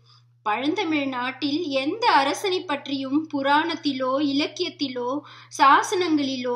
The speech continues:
சொல்லும்போது அவன் மனு நீதிப்படி மறைவழி வர்ணாசிரமங்களை முறை பிற-, பிறழாமல் நன்றாக பரிபாலனம் செய்து வந்தான் என்று தப்பாமல் சொல்லியிருப்பதை பார்க்கிறோம். இப்படி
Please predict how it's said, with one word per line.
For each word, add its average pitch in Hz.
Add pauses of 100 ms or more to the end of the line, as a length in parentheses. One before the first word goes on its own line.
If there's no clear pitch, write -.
சொல்லும்போது 277 (460)
அவன் 262 (120)
மனு 285
நீதிப்படி 311 (240)
மறைவழி 320
வர்ணாசிரமங்களை 277 (160)
முறை 302 (100)
பிற-, 294
பிறழாமல் 294 (500)
நன்றாக 269
பரிபாலனம் 285
செய்து 277
வந்தான் 254 (340)
என்று 254 (160)
தப்பாமல் 320
சொல்லியிருப்பதை 294
பார்க்கிறோம். 233 (420)
இப்படி 285